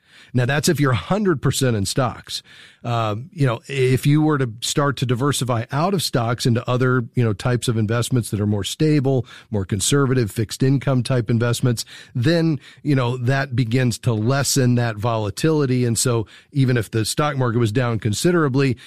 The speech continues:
you know, you might be down twenty or twenty-five percent. That's a lot of money, but keep in mind, you're in it for the long haul,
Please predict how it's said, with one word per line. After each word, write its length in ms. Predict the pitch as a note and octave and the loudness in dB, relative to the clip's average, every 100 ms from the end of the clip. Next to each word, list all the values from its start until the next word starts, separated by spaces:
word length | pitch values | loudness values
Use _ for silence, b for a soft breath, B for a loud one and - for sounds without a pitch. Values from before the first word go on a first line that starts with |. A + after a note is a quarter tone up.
| B - | B -2
you 100 | B2 | 0
know, 80 | |
you 180 | A2+ B2 | 2 2
might 200 | B2+ A#2+ | 2 0
be 140 | A2+ A2+ | 0 0
down 260 | A2+ A2+ | 0 -2
twenty 380 | - C3+ B2 A#2+ | 0 0 2 2
or 80 | A2+ | 0
twenty-five 640 | B2+ A2+ A2 D3 D3+ B2 | 0 0 0 2 0 0
percent. 480 | A#2+ - A2+ D#2+ - B B B B - | -4 -4 -4 -6 -12 B B B B -4
That's 340 | C3 C#3 C#3+ | 0 0 2
a 60 | E3 | 2
lot 240 | D3+ D#3+ | 2 2
of 80 | D3 | 2
money, 420 | F3+ B3+ A2 G#2 | 2 0 -2 -6
but 240 | A2+ D3+ A#2 | -4 -4 0
keep 260 | F3+ F3 | 0 2
in 160 | D3+ C#3 | 2 2
mind, 300 | F#3 G3+ C3 | 2 2 2
you're 160 | C3+ | 2
in 160 | D3+ D#3+ | 2 0
it 140 | D3 | 0
for 120 | - B2+ | -2 0
the 120 | A#2+ | 2
long 320 | A#2+ A#2 G#2+ | 2 0 -2
haul, 580 | - E3+ C#3 A#2 B2+ | 0 0 2 2 0